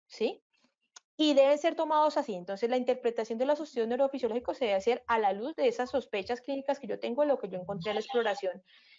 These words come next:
eh, general. La recomendación que siempre les hago es, son complementarios, o sea, a mí no me sirve hacer la neu-, la, la de neuroconducciones de una extremidad sin hacerlo comparativo y sin hacer electromiografía.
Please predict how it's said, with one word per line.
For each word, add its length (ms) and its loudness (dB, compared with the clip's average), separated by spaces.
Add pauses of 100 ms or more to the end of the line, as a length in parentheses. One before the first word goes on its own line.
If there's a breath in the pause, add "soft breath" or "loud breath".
(240 soft breath)
eh, 500 4
general. 320 4 (140)
La 180 6
recomendación 560 -2
que 120 -2
siempre 260 -4
les 160 2
hago 280 2
es, 280 2 (160)
son 240 -2
complementarios, 880 2
o 80 -4
sea, 120 -4
a 20 -4
mí 80 -4
no 100 -2
me 140 2
sirve 220 0
hacer 200 2
la 80 4
neu-, 220 0
la, 340 2
la 140 -2
de 120 -2
neuroconducciones 800 -4
de 80 -8
una 120 -4
extremidad 800 0
sin 220 -2
hacerlo 280 -2
comparativo 680 0
y 40 -8
sin 140 -2
hacer 180 -6
electromiografía. 720 -4